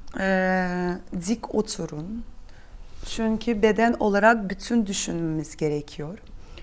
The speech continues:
Boyun omurganın devamlı ve mümkünse her zaman aynanın karşısında bu tekniklerinizi uygulayın.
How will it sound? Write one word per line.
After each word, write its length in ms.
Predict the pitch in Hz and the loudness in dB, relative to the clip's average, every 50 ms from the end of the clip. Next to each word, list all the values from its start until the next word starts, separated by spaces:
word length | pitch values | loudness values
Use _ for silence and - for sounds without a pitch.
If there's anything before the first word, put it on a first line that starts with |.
| - - - - - - | -14 -14 -14 -10 -6 0
Boyun 440 | 226 196 233 233 226 233 247 262 - | 6 10 10 10 10 10 8 4 4
omurganın 680 | - 233 220 214 208 208 208 208 208 208 214 214 214 202 | 4 4 6 4 4 2 0 0 0 2 2 2 4 4
devamlı 560 | 196 190 - 185 180 180 180 180 170 143 135 139 165 214 269 - - - - - - - - - - | 4 4 4 4 2 2 2 0 0 -2 -2 -4 -4 -6 -8 -10 -12 -14 -16 -14 -14 -12 -10 0 4
ve 160 | 226 247 254 | 6 8 8
mümkünse 640 | 254 262 254 254 254 254 - 254 240 233 233 - 285 | 10 8 8 8 6 6 4 2 2 2 2 2 4
her 240 | 285 277 269 262 247 | 4 6 6 6 4
zaman 500 | 247 247 220 208 208 202 214 247 285 285 - | 4 4 4 4 4 4 2 2 0 -2 -2
aynanın 500 | - - 220 214 214 208 202 208 233 262 | 0 2 2 4 4 2 2 0 0 -2
karşısında 840 | 269 - 226 214 202 196 - 208 - - - 202 190 180 180 185 170 | 0 0 0 0 0 0 -2 -6 -8 -8 -4 -4 -4 -2 -2 -4 -4
bu 60 | - | -4
tekniklerinizi 920 | - - - 165 - - - - - - 160 151 147 151 156 160 - 240 | -6 -6 -6 -8 -8 -10 -10 -10 -10 -8 -8 -6 -6 -6 -6 -6 -6 -6
uygulayın. 600 | 415 - - 180 160 - - 156 147 139 143 147 | -4 -2 -2 -2 -4 -4 -6 -6 -6 -6 -6 -8